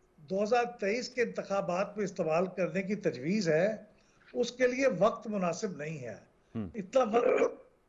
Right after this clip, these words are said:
Speaker 1: नहीं है कि इत्तफाक राय पैदा हो सके। अगर इत्तफाक राय ही पैदा नहीं होगा,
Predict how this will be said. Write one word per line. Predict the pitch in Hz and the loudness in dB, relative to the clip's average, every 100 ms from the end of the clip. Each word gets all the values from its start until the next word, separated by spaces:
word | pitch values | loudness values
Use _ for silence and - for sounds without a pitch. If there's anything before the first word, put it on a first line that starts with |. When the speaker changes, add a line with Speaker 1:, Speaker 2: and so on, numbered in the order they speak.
| 175 190 | -18 -8
Speaker 1:
नहीं | 175 208 | -2 2
है | 233 214 220 214 - _ - | 4 4 4 0 -12 _ -14
कि | |
इत्तफाक | 226 226 214 214 214 | -4 -2 4 2 4
राय | 233 214 | 2 2
पैदा | 214 208 190 | 0 -2 -2
हो | 180 | -2
सके। | 156 170 156 127 - _ - | -4 -8 -10 -12 -14 _ -10
अगर | 214 254 | -6 -2
इत्तफाक | 254 240 - 175 196 254 | 0 0 2 2 4 4
राय | 208 196 | 4 4
ही | 156 175 269 | 2 0 -4
पैदा | - 269 247 | 2 4 4
नहीं | 233 233 202 | 2 0 -2
होगा, | 175 156 135 135 - | -2 -2 -4 -6 -12